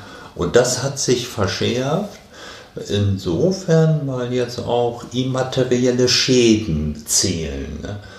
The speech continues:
Also wenn irgendwie jetzt, äh, es deutlich wird in einem bem-Prozess und es wird, äh, weitergegeben ohne eine rechtliche Erlaubnis, dass ich vielleicht mal in einem Krankenhaus gewesen bin oder die oder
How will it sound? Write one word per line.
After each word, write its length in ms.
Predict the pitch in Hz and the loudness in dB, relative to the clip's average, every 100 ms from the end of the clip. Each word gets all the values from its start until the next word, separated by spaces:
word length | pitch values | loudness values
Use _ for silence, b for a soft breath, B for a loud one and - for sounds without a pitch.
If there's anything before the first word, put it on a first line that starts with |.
| B | B
Also 240 | - 87 85 | -6 -4 -2
wenn 320 | 92 98 101 | -2 -2 -4
irgendwie 300 | - 95 95 | -4 -6 -4
jetzt, 420 | 95 92 - - | -4 -6 -8 -4
äh, 40 | - 92 92 92 85 85 | 0 0 2 0 0 0
es 200 | 90 - | -2 0
deutlich 520 | 104 98 104 120 117 | 4 6 6 2 2
wird 220 | 123 120 - | 2 2 2
in 260 | - 90 | -2 -2
einem 380 | - - 87 87 90 | -4 -4 -6 -10 -2
bem-Prozess 760 | 95 95 113 - 120 - 123 127 - B B B | 2 2 0 0 0 2 0 0 -4 B B B
und 200 | 101 95 | 0 0
es 200 | - - | -2 -2
wird, 480 | 87 - - - - | -4 -2 -2 -2 -2
äh, 400 | - - - - | -4 -2 -2 -2
weitergegeben 1500 | 76 80 107 104 120 113 113 117 113 123 117 110 110 110 113 - | -2 2 2 2 0 2 0 -2 0 0 2 4 4 2 -2 0
ohne 640 | 92 113 123 120 113 113 - | 2 2 0 -2 -2 -4 -2
eine 280 | 101 98 101 | 0 0 0
rechtliche 440 | 101 - 98 - | -2 -2 -2 0
Erlaubnis, 680 | 78 80 - - 135 139 - B B B - | -2 0 0 0 0 0 0 B B B -2
dass 200 | 82 - | 0 2
ich 100 | 82 | -2
vielleicht 380 | - 76 78 - | -2 -2 -2 -2
mal 160 | 78 | -2
in 140 | 73 - | -2 -2
einem 240 | - 78 | -4 -6
Krankenhaus 600 | - 113 - 101 104 - | -2 0 2 2 2 2
gewesen 440 | 92 92 90 85 | 2 4 2 0
bin 280 | 85 90 80 78 | -2 -2 -2 -2
oder 160 | 76 67 | -2 -2
die 160 | 90 90 | -2 0
oder 220 | 80 73 | 0 -2